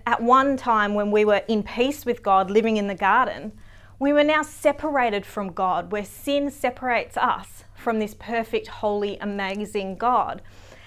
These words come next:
And so sin entered the world. And then we hear the second reading, which talks about how Jesus was the Saviour sent for us,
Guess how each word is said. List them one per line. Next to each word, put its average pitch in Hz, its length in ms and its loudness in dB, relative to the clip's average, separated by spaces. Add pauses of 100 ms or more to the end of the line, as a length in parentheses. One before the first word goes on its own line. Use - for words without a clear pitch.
(200)
And 262 160 0
so 254 160 2
sin 320 400 -2
entered 240 440 -4
the 208 60 -4
world. 190 500 -2 (840)
And 269 160 2
then 339 80 2
we 415 120 -4
hear 339 140 -4
the 247 80 0
second 254 480 -6
reading, 208 440 -8 (240)
which - 180 -10
talks 294 300 -2
about 285 300 0
how 220 240 -8
Jesus 240 880 -4 (400)
was 214 500 -2
the 214 80 -4
Saviour 220 520 0
sent 214 380 -10
for 196 240 -4
us, 170 340 -4